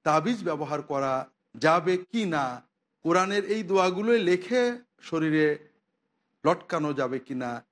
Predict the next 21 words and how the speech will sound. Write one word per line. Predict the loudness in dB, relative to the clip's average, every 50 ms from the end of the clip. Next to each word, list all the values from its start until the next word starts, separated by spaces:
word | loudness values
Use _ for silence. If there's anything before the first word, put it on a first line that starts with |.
| _ _ _ _
এ | 2 2
ব্যাপারে | 2 2 2 0 0 0
অধিকাংশ | 2 2 2 4 4 2 2 0 -2 -4 -4 -6 -8
হাদিসেই | -6 -6 -6 -6 -6 -6 -6 -6 -4 -4 -4 -6 -10 _ _ _ _
আমরা | -4 -2 -2 -2
দেখছি | -2 -2 -4 -4 -4 -6 -8 -6
যে | -6 -4 -4 -4
এটাকে | -4 -6 -6 -8 -8 -8
শিরক | -10 -4 -2 -2 -2 -2 -4 -10
বলা | -10 -12 -12
হয়েছে। | -14 -18 -20 -20 _ _ _ _ _ _ _ _ _ _ _ 2
আর | 2 4 4 2 2 0 -4 -8 _ _ _ _ _ _ _ _ _ _
সুস্থতা | -6 -6 -6 -6 -4 -2 -2 0 0 0 0
অসুস্থতা | 0 -2 -4 -4 -6 -8 -8 -8 -8 -8 -4 -2 -2 -2 -2 -4 -8 _ _ _ _ -4
তো | -2
আল্লাহর | 0 0 0 2 2 2 0 0
রহমতের | -2 -4 -4 -4 -4 -4 -4 -6 -6
উপর | -6 -6 -6
নির্ভর | -4 -4 -4 -4 -4 -4 -4 -4
করে। | -6 -8 -6 -6 -6 -6 -8 -10 _ _ _ _ _
মানুষ | -2 0 2 2 2 2 2 2 2 0 0 -4 -8 -12 -14 -16